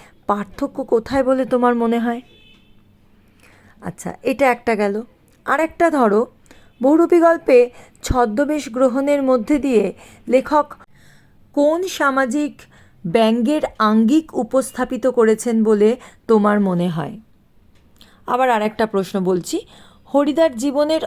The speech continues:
অনাবিল আনন্দ ও অভাবের মধ্যেও তার স্বপ্নগুলো অটুট ছিল কেন? এই প্রশ্নটার উত্তরও আমি বলেই দিলাম তোমাদের।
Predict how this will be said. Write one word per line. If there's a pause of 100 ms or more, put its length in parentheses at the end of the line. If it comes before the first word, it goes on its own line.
অনাবিল (120)
আনন্দ
ও
অভাবের
মধ্যেও (340)
তার
স্বপ্নগুলো
অটুট
ছিল (360)
কেন? (1080)
এই
প্রশ্নটার
উত্তরও
আমি
বলেই
দিলাম (280)
তোমাদের।